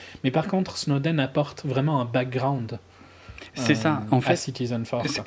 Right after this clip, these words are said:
Speaker 2: l'une des choses qui m'avait justement déplu dans Citizen Four, c'est que t'as pas toute l'histoire dans Citizen Four. C'est juste
Speaker 1: Ouais.
Speaker 2: un moment. Alors, c'est un moment incroyablement fort, mais c'est juste un moment, et c'est ça, c'est vrai, qui m'avait un peu déplu à l'époque, mais, mais je le revois largement à la hausse aujourd'hui, hein. C'est, c'est, ça reste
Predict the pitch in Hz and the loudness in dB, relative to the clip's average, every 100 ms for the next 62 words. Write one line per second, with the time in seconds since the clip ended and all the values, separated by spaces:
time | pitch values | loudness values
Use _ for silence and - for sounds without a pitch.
0 | - 156 160 190 175 135 165 - - 139 | 2 6 8 6 4 4 2 2 4 6
1 | 127 131 131 147 143 131 135 131 165 175 | 6 2 4 4 4 6 4 2 0 4
2 | 143 123 - 123 113 113 - 135 - - | 4 4 0 -2 2 2 4 2 0 -10
3 | - - - - 143 143 139 139 190 - | -10 -10 -6 0 2 4 4 4 2 2
4 | 143 151 - 151 147 131 110 - 113 110 | 0 2 4 6 6 6 2 0 0 4
5 | 104 101 104 - - - 147 165 185 113 | 4 4 2 0 -6 4 4 6 4 6
6 | 165 175 170 156 120 120 - 156 151 151 | 6 6 2 4 4 2 4 6 6 6
7 | 165 - 262 220 - 170 165 143 127 117 | 4 4 4 4 4 2 4 4 4 4
8 | 117 143 156 - - - - - - - | 2 0 0 -4 -16 -20 -20 -20 -20 -20
9 | - - 135 131 147 170 190 - 156 160 | -20 4 4 6 2 0 -2 2 4 4
10 | 151 160 175 139 131 135 131 165 156 - | 4 2 2 2 2 -2 0 0 0 -4
11 | - - 120 139 143 131 113 123 131 147 | -6 -4 0 0 2 2 4 4 2 2
12 | 135 135 151 139 143 175 160 151 135 143 | 2 2 4 4 4 2 6 6 6 4
13 | 131 139 143 135 139 147 139 139 139 143 | 4 4 4 2 2 2 2 2 4 4
14 | 151 143 123 143 147 - 120 127 160 147 | 4 4 4 2 0 0 0 0 2 4
15 | 135 127 113 - - - 135 135 180 - | 4 2 -2 -4 -6 0 2 4 0 -2
16 | - | -16